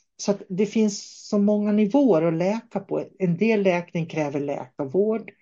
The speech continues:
Och annan läkning kanske bara kräver insikt och förståelse från oss själva. Läkningsprocesserna har alltid tre stadier.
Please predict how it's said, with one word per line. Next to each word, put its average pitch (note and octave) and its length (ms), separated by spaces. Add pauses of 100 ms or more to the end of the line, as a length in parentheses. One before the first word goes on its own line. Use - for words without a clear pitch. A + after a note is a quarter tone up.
(600)
Och E3+ 520
annan F#3+ 420
läkning D3+ 460
kanske D3 380 (180)
bara D#3 220 (560)
kräver D3+ 540
insikt D3+ 520
och - 60
förståelse A3+ 840
från D3 220
oss D3 160
själva. G3 640 (1040)
Läkningsprocesserna A#3+ 1400
har D#3+ 320
alltid E3 800
tre D3 300
stadier. F3+ 800